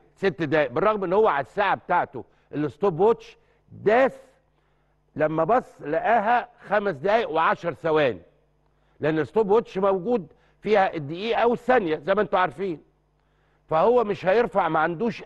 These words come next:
آلية يقول له، او الساعه ما فيهاش خمس دقايق وعشر ثواني،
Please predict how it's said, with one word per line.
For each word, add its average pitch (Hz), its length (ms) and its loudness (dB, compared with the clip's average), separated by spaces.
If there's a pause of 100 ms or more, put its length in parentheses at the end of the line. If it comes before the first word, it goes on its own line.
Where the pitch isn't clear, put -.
آلية 202 560 2 (440)
يقول 208 380 2
له، 233 240 4 (380)
او 160 140 0
الساعه 202 440 0
ما 175 120 -4
فيهاش 196 320 -4
خمس 196 260 -2
دقايق 185 200 2
وعشر 170 260 -2
ثواني، 147 360 0